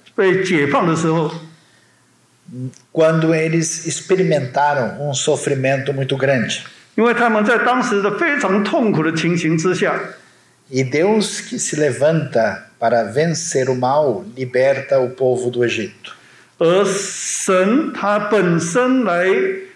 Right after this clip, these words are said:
Speaker 1: 呃，控制这个恶者，来解放他的百姓。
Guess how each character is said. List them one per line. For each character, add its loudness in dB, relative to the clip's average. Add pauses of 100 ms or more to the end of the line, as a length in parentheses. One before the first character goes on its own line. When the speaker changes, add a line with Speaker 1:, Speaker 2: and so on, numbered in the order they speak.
(100)
Speaker 1:
呃， 0 (380)
控 2
制 2
这 0
个 0
恶 2
者， -2 (100)
来 0
解 0
放 0
他 -2
的 0
百 -4
姓。 -4